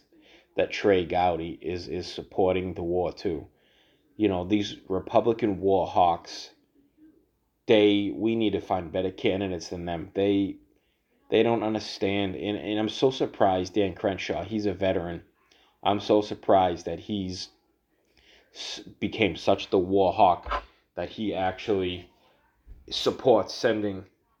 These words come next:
planes to Ukraine. And now, and they're saying that, oh, oh yeah, there's another thing too, yeah.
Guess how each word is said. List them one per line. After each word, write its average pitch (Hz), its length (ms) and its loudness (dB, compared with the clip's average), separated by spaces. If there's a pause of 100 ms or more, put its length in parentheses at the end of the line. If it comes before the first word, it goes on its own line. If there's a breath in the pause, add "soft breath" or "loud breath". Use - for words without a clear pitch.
planes 95 560 -6
to 107 120 -12
Ukraine. 85 560 -12 (1500 soft breath)
And 123 160 2
now, 135 220 2
and 143 180 2
they're 160 100 4
saying 170 340 4
that, 123 320 0 (100)
oh, 165 240 6
oh 180 60 8
yeah, 170 220 6
there's 147 120 6
another 170 260 4
thing 120 140 0
too, 110 240 2
yeah. 113 160 -2